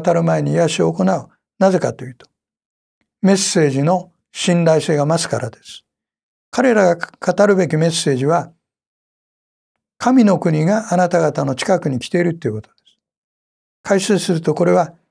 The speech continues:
メシアが来られた。ナザレのイエスがその方である。だから神の国は近づいたというのがこの時のメッセージなんです。私たちが今伝える福音の内容とは違うんです。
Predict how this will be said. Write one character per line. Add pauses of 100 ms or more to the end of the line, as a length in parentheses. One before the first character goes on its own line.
(300)
メ
シ
ア
が
来
ら
れ
た。 (600)
ナ
ザ
レ
の
イ
エ
ス
が
そ
の
方
で
あ
る。 (360)
だ
か
ら (120)
神
の
国
は
近
づ
い
た
と
い
う
の
が (260)
こ
の
時
の
メ
ッ
セ
ー
ジ
な
ん
で
す。 (720)
私
た
ち
が
今
伝
え
る
福
音
の
内
容
と
は
違
う
ん
で
す。